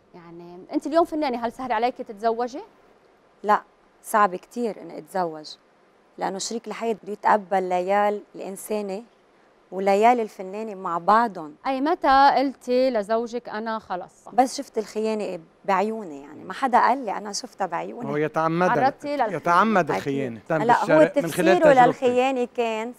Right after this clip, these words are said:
Speaker 2: سوري بالقطع عن حديثك، إنه أنا ما كنت فاضية له.
Speaker 3: يا عمي، في،
Speaker 2: كنت
Speaker 3: في م-،
Speaker 2: مهملة
Speaker 3: في
Speaker 2: بالوقت
Speaker 3: مطربة،
Speaker 2: معه.
Speaker 3: في
Speaker 1: أنت
Speaker 3: مطربة
Speaker 1: أهملتي؟
Speaker 3: كبيرة،
Speaker 2: أبدًا.
Speaker 3: في مطربة عالمية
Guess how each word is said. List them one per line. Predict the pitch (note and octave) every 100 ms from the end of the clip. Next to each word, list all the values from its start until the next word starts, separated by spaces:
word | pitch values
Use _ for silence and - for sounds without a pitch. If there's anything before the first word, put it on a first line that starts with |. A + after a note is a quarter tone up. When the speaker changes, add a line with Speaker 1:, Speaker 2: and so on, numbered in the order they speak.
| -
Speaker 2:
سوري | A#3+
بالقطع | G#3 G#3+ A3+ G3+
عن | G#3+
حديثك، | - F3 G3 G#3 F3 F3 _
إنه | F#3 G3 F#3+
أنا | C4 B3
ما | A#3+
كنت | A#3+ B3 -
فاضية | A#3 A3 G3 A3+ -
له. | E3+ - _ - - _ _
Speaker 3:
يا | C3+
عمي، | E3+ F#3
في، | A#3 F#3+
Speaker 2:
كنت | -
Speaker 3:
في | B3+
م-، | D#4+
Speaker 2:
مهملة | D#4+ C4
Speaker 3:
في | A#3
Speaker 2:
بالوقت | G#3+ C4+ A3+
Speaker 3:
مطربة، | G3+ G3
Speaker 2:
معه. | A3 F#3
Speaker 3:
في | G#3
Speaker 1:
أنت | C4
Speaker 3:
مطربة | A3 A3
Speaker 1:
أهملتي؟ | G3 E3
Speaker 3:
كبيرة، | F3+ A3+ C4+ D4
Speaker 2:
أبدًا. | B3 G#3
Speaker 3:
في | F3+
مطربة | G3+ A3+ A3 G3 F#3+
عالمية | F3+ F#3+ F#3+ G3 F#3+ D#3+ C#3+